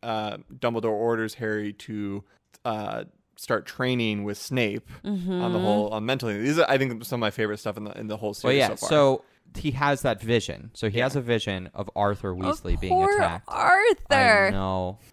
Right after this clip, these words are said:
Speaker 1: Being
Speaker 3: Which
Speaker 1: a-, being attacked by a cameraman.
Speaker 2: <laughs>
Speaker 3: I believe,
Speaker 2: Yes.
Speaker 3: I believe, and I can't remember, I, I believe, uh, that at one point she was considering having him actually die,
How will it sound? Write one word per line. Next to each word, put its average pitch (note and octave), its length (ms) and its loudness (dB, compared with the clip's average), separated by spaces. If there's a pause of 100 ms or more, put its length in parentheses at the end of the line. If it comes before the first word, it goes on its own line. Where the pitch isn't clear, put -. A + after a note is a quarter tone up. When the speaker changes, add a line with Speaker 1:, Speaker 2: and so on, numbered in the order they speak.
(140)
Speaker 1:
Being D3 140 4
Speaker 3:
Which G2+ 60 0 (200)
Speaker 1:
a-, B2+ 40 -14
being A2+ 140 -4
attacked G#2+ 320 0
by G#2+ 120 0
a A2 40 0
cameraman. G#2 540 -2 (420)
Speaker 2:
<laughs> - 20 -16 (400)
Speaker 3:
I D#4+ 120 8
believe, C#4+ 220 4
Speaker 2:
Yes. - 360 6 (140)
Speaker 3:
I C#3+ 80 2
believe, D#3+ 260 0
and C#3+ 100 -4
I C3+ 40 -2
can't D3 220 -6
remember, D3 480 -4 (300)
I, A2+ 140 -4 (100)
I - 40 -4
believe, A#2+ 440 -6
uh, F2 560 -4 (440)
that A2 140 -2
at G#2+ 80 -4
one G#2+ 160 -4
point G#2 380 -6
she - 680 -12
was F#2 140 -8
considering D3 500 -4
having F#2+ 260 -4
him F2+ 100 -8
actually F2+ 300 -8
die, G2+ 600 0